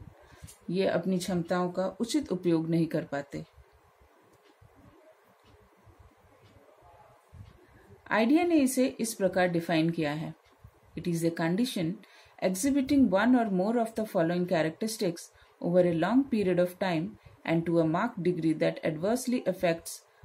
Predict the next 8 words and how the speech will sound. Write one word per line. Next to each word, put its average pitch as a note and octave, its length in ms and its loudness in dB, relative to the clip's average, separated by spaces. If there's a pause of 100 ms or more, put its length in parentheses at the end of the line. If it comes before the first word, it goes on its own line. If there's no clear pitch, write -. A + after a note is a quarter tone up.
a E3+ 60 -2
child's F#3 480 0
educational D#3+ 680 -2
performance। E3+ 520 -4 (1500)
An F#3 140 0 (180)
inability C#4 720 4
to A3 60 2
learn F3+ 400 0